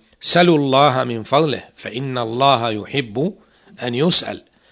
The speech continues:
فإن أفضل العبادة انتظار الفرج". فالعبد إذا كان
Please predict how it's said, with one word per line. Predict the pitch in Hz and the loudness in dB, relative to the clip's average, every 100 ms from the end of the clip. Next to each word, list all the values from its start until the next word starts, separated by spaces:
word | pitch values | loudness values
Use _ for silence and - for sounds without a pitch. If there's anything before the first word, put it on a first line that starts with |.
| _ | _
فإن | - - 151 135 | -10 -4 -4 0
أفضل | 131 135 127 120 | 0 0 0 0
العبادة | 120 113 101 110 127 131 117 113 139 208 - _ _ _ _ _ 123 | 0 -2 -4 -2 2 2 2 -2 -4 -4 -10 _ _ _ _ _ -10
انتظار | 123 113 113 107 123 156 190 | -10 -8 -8 0 2 2 0
الفرج". | 190 - 113 107 90 - - _ _ _ _ - - _ | -2 -2 -2 -2 -4 -8 -8 _ _ _ _ -20 -20 _
فالعبد | - 127 117 113 - _ _ - 131 120 113 196 180 - - _ - | -8 -4 -2 -4 -8 _ _ -6 -4 0 2 0 -2 -16 -20 _ -10
إذا | 135 131 | -2 -2
كان | - 170 160 139 113 | 0 0 0 0 -2